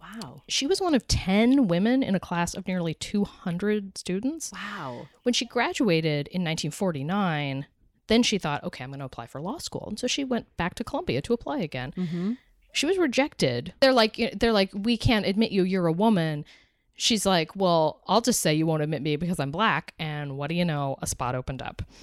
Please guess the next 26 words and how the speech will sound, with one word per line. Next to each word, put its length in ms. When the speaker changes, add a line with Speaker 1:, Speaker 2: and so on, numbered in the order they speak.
Speaker 1:
Nice. 340
I 300
Speaker 2:
Um, 140
Speaker 1:
love 120
it. 160
Speaker 2:
she, 240
she 140
graduated 420
from 100
law 180
school 200
in 60
nineteen 260
fifty-one. 540
And 120
at 120
that 160
time, 440
you 120
know, 140
that 180
was, 320
that 160
was 100
pretty 240
rare, 280